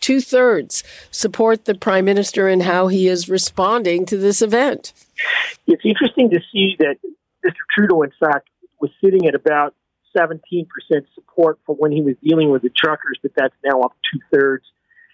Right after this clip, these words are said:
Speaker 2: Um, President Biden is roughly in the same range, fifty-eight to sixty percent. And again, you look at what you need to get an election. You only need, I mean, uh, a, uh, a majority. You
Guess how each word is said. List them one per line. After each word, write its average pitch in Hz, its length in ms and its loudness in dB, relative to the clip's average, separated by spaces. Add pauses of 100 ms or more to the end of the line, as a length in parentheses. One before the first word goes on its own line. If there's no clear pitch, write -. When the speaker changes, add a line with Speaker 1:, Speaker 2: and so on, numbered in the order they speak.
(180)
Speaker 2:
Um, 143 280 0
President 175 520 -4
Biden 151 460 0
is 131 80 -10 (100)
roughly 151 420 0
in 131 80 -8
the 127 80 -18 (140)
same 147 320 2
range, 147 300 0 (120)
fifty-eight 151 480 2
to - 80 -14 (140)
sixty - 340 -12
percent. 170 500 0
And 147 100 -2
again, 151 360 0 (260)
you - 120 -20
look 214 140 0
at - 40 4
what 151 160 2
you - 220 -12
need 147 60 -10
to - 80 -20
get 139 180 2
an 123 100 -6
election. 147 440 -2
You 147 100 0
only 165 160 4
need, 135 240 -6
I 147 60 0
mean, 139 120 -8
uh, 135 300 -2 (120)
a, 139 120 0 (240)
uh, 127 400 -2
a - 20 -12
majority. 143 560 0 (320)
You - 160 -4